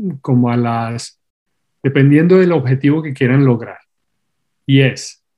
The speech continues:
si quieren perder peso, entonces lo único que van a hacer es, eh, eh, después de hacer ejercicio, una actividad física de fuerza,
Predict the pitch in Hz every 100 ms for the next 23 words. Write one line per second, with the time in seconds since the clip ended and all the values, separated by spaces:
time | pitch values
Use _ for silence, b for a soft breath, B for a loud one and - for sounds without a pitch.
0 | _ - - 127 - 143 160 143 160 156
1 | 156 135 175 135 156 214 _ _ _ _
2 | _ - 113 127 127 123 113 113 123 139
3 | 139 131 135 135 139 160 139 127 127 127
4 | _ _ _ _ _ _ - 131 117 143
5 | - 180 120 120 135 127 - 135 139 160
6 | 147 151 135 143 151 143 135 135 110 110
7 | - 131 139 147 139 139 b b b _
8 | 127 117 - 135 127 165 -